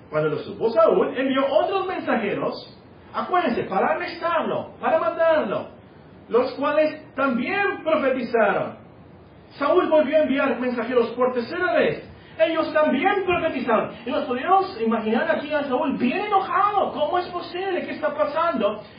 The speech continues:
Y Saúl mismo fue a Ramá, nos dice el versículo veintidós.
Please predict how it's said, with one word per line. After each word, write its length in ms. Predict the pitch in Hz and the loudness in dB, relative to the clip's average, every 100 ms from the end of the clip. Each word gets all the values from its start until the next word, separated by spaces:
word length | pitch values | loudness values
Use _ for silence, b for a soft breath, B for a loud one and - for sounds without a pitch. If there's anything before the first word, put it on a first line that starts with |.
| B 285 | B -8
Y 140 | 254 | 0
Saúl 320 | 220 185 180 | 2 2 0
mismo 440 | 190 370 370 370 359 | -2 -2 0 -2 2
fue 140 | 311 | 2
a 140 | 269 | 2
Ramá, 400 | 233 220 214 196 | 2 2 4 4
nos 160 | 196 196 | 2 0
dice 240 | 226 214 | -2 -2
el 80 | 202 | -2
versículo 420 | 202 214 202 190 | -2 -4 -2 -2
veintidós. 580 | 185 180 180 - - - | -2 -4 -4 -6 -6 -10